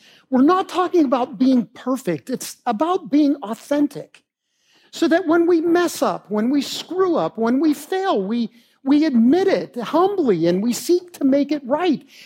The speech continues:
That's what spoke to that man. Not the fact that I was going to seminary, but the fact that I owned my mistake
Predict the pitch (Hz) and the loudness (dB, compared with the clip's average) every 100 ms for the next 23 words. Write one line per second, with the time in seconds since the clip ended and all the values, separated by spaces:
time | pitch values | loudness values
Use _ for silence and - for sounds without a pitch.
0 | _ 208 339 330 - - 359 339 - - | _ -4 0 0 -4 -2 -2 -2 -8 -2
1 | 285 262 - - 254 190 185 190 180 165 | 0 0 -2 -6 -4 -2 -2 -2 -2 0
2 | 143 123 - _ _ _ _ _ _ _ | -2 -6 -16 _ _ _ _ _ _ _
3 | 226 359 392 302 294 226 233 190 180 170 | 0 2 2 2 0 2 0 0 0 -2
4 | 185 175 156 147 156 139 127 135 143 185 | 0 0 0 -4 -6 -4 -6 -10 -12 -14
5 | _ _ _ _ _ _ _ _ _ 214 | _ _ _ _ _ _ _ _ _ -4
6 | 269 - 311 311 311 - 220 - 226 294 | -4 -2 0 0 -2 -2 -2 -2 0 0
7 | 320 254 247 208 214 208 185 - 226 214 | 2 2 2 0 -2 -2 -4 -2 0 0
8 | 143 - _ | -2 -12 _